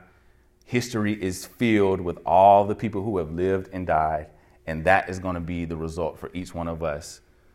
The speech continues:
unless the Lord comes back before that day. Ecclesiastes chapter three, verses one and two.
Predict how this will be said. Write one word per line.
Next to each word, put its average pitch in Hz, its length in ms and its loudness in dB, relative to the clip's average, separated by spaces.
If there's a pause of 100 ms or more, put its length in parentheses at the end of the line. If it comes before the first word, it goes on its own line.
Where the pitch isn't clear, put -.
(560)
unless 80 260 -6
the 85 100 -10
Lord 80 280 -4
comes 80 240 -10
back 71 260 -6
before 73 280 -10
that 64 180 -10
day. 64 300 -16 (1500)
Ecclesiastes 107 1200 6 (200)
chapter 98 360 4
three, 82 340 -6 (1300)
verses 95 340 0
one 95 220 -2
and 90 120 -6
two. 85 280 -8